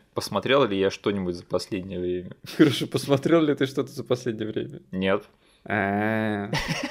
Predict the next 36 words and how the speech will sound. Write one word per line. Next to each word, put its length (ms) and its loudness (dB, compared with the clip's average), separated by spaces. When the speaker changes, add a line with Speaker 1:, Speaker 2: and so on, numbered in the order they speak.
Speaker 2:
Я 120 10
очень 300 6
надеялся, 480 4
что 180 -6
ты 200 2
именно 160 -2
про 160 2
этот 180 0
фильм 200 -8
расскажешь, 520 -8
потому 280 -8
что 140 -8
я 60 4
там 80 0
смотрел, 400 0
у 60 2
тебя, 320 2
блин, 260 -6
какой-то 340 -6
был 280 -2
марафон 340 -2
пересмотров, 920 -2
ещё 240 -4
что-то, 260 -8
какие-то 220 -4
фильмы 320 -10
странные 420 -4
ты 140 -12
находишь, 420 -4
и 320 -2
наконец-таки 540 0
посмотрел 480 -2
"Ноуп". 320 0
Я 80 0
думал: 240 0
"Окей, 320 -2